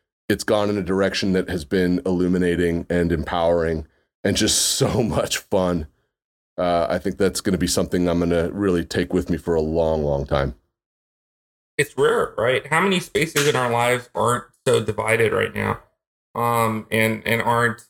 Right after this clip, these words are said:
Speaker 2: uh, you know, safe spaces, essentially. You know, this, this show, especially the metaphor of sports, which, you know, you look past, uh,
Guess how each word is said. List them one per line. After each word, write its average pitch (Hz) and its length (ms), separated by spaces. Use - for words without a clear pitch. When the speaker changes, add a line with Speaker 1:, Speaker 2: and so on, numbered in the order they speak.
Speaker 2:
uh, 107 340
you 113 60
know, 107 220
safe 160 280
spaces, - 520
essentially. 113 560
You 107 80
know, 110 160
this, 107 240
this 131 220
show, 120 460
especially 226 400
the 170 60
metaphor 143 400
of 117 60
sports, - 560
which, 123 260
you 135 80
know, 127 60
you 123 220
look 127 220
past, 123 460
uh, 110 340